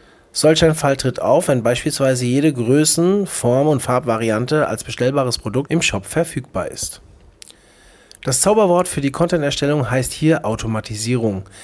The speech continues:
Sie beschleunigt die Texterstellung und bietet gleichzeitig das Potenzial, mehr Arbeit in die Qualität des Contents zu stecken und so Kundenansprüche zu erfüllen.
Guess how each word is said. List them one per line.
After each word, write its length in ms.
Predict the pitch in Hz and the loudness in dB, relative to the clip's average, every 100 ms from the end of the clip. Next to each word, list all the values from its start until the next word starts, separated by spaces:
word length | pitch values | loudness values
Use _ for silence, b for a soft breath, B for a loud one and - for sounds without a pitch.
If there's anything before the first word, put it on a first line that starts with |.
| B - | B -4
Sie 120 | 135 | -2
beschleunigt 480 | 131 160 165 185 175 | 2 4 4 2 -2
die 80 | |
Texterstellung 760 | 160 180 180 190 180 175 175 175 | -2 -2 0 -2 2 2 2 2
und 100 | 127 | 0
bietet 280 | 135 135 - | 0 -2 2
gleichzeitig 520 | 139 156 - 156 147 | 2 2 0 -2 -2
das 160 | 117 - | -4 -2
Potenzial, 760 | 120 113 104 - 143 151 113 | -4 -2 -2 0 2 2 2
mehr 300 | 113 139 123 | 0 0 0
Arbeit 480 | 127 143 160 175 - | 0 2 2 0 -4
in 140 | 123 | -4
die 100 | 120 | -4
Qualität 440 | - 113 104 139 143 | -2 -4 -2 -4 -2
des 140 | 131 | -4
Contents 440 | - 117 117 - | -2 -2 -2 -2
zu 100 | - | -2
stecken 440 | 131 143 143 185 196 | -2 -4 -2 -2 0
und 160 | 120 117 | 0 2
so 200 | - 160 | 4 4
Kundenansprüche 840 | 165 139 143 131 143 - 117 - 123 | 4 0 2 0 -2 -2 -4 -4 -4
zu 160 | - | 0
erfüllen. 560 | 156 175 127 104 90 | 0 0 -2 -2 -4